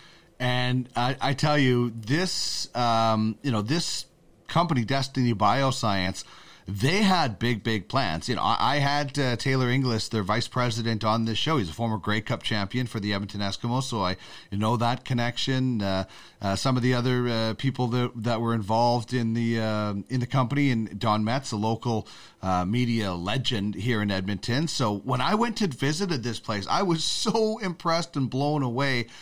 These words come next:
with what they had. They had all kinds of living soil and worm cast and, and different kinds of, uh, you know, growing situations. And then they were gonna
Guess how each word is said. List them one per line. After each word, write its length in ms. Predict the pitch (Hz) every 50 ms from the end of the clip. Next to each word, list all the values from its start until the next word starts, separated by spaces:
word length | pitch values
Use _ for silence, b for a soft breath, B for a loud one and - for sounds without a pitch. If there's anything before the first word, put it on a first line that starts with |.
| B B B -
with 160 | - 123 -
what 160 | 123 127 113
they 120 | - 113 107
had. 280 | 113 143 147 156 160
They 120 | 127 117 101
had 120 | 101 98
all 180 | 113 135 151 151
kinds 280 | - 160 156 143 113
of 60 | 113
living 260 | 107 107 95 98 98 92
soil 460 | - - 170 165 165 165 170 165 143
and 180 | 117 107 101
worm 280 | 104 143 160 165 170 160
cast 520 | - - 165 165 165 165 170 160 - -
and, 160 | 135 110 101 B B B B B
and 140 | - 113 113
different 340 | 98 156 160 - 165 156 135
kinds 400 | - - 151 151 151 147 127 131
of, 260 | 135 127 107 - -
uh, 300 | - 120 110 107 107 107 101
you 80 | - 135
know, 120 | 107 98
growing 540 | 92 - - 120 127 135 143 160 160 160 151
situations. 680 | - - 143 139 147 147 156 156 151 139 - 165 147
And 140 | 123 113 113
then 100 | 127 147
they 100 | 160 165
were 140 | 160 151 151
gonna 160 | 131 143 135